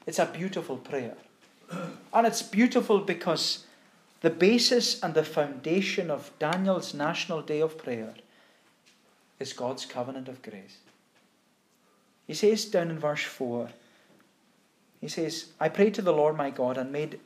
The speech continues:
confession, saying, 'O Lord, the great and awesome God, who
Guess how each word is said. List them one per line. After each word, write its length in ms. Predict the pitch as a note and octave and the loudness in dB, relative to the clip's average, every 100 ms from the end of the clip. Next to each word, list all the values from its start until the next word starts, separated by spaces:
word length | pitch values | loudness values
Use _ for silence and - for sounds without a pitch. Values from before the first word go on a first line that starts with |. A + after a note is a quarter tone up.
| _ | _
confession, 640 | - D#3 - C#3 C#3 D3 B2+ | -12 -10 -6 -4 -4 -6 -6
saying, 280 | C3 A#2+ A#2+ | -4 -4 0
'O 180 | F3+ F#3+ | 2 4
Lord, 400 | F3 E3+ F3 E3+ | 6 6 4 0
the 80 | |
great 380 | B2+ C#3 D3+ E3 | -2 -2 -2 -2
and 120 | C#3+ | -4
awesome 400 | C3+ D3 D#3 C#3 | -2 -2 -2 -4
God, 380 | A#2+ A#2 A2+ G#2+ - - - - - | 0 0 0 -6 -14 -20 -20 -20 -20
who 200 | - C#3+ | -10 -10